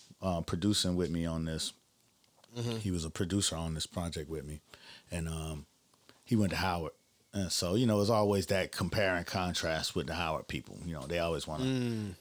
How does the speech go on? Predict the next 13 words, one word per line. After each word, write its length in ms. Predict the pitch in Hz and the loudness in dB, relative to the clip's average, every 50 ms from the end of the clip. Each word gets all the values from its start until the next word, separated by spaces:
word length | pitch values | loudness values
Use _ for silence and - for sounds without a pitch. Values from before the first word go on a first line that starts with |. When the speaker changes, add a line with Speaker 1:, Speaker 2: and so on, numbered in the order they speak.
| _ | _
Speaker 1:
you 100 | - 101 | 0 2
know, 140 | 92 87 80 | 2 2 2
argue 440 | - 82 87 85 82 73 76 73 69 | 2 2 2 2 0 0 -4 -6 -4
that, 200 | 69 78 62 - - - | -6 -6 -6 -8 -10 -10
that 140 | 69 73 73 | -8 -6 -4
how 180 | - 85 80 | -4 -2 -2
they're 120 | 78 76 69 | -2 -4 -4
much 340 | 64 82 85 73 67 - - | -4 -6 -4 -4 -6 -6 -6
better 200 | 87 78 76 71 | -4 -6 -6 -6
than 200 | 69 73 73 73 | -8 -10 -8 -8
everyone 380 | 73 73 71 69 65 71 73 | -8 -8 -10 -10 -10 -10 -8
else. 320 | 82 76 - - - - - - - - - - - - | -8 -8 -6 -4 -4 -4 -4 -8 -12 -20 -20 -20 -16 -10
Speaker 2:
Right, 340 | 120 120 117 104 95 90 | -4 -2 0 0 0 -2